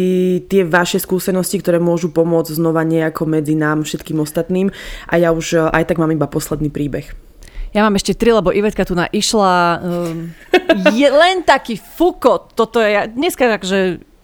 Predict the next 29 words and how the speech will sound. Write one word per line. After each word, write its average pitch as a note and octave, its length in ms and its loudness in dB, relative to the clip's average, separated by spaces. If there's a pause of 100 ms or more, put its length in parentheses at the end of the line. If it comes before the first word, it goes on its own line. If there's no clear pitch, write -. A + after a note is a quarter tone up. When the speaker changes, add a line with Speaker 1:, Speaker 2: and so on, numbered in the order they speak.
(500)
Speaker 2:
dúfam, G3+ 280 0
že F3 80 0
máte F3 180 2
radi E3+ 240 2
jej D#3 120 0
hlas. - 420 -6
No. F#3+ 160 -2
Speaker 1:
Halo, F#3 400 4 (140)
oni G3+ 180 4
majú F3+ 240 6
radi F3 240 4
môj D#3 320 4 (100)
huronský G#3+ 640 4
smiech. E3+ 400 2 (300)
Bolo F3+ 180 4
mi E3+ 80 2
povedané, F3 420 4
že E3 100 -2
sa E3+ 120 -2
smejem E3 320 2
ako - 480 -2
päťdesiatročný F3+ 960 2
horár. D3+ 640 2 (920)
Beriem F#3 360 4
to F#3+ 100 4
ako F3 160 2
kompliment, E3 540 2 (280)
dajme D3+ 280 -2
tomu. - 320 -10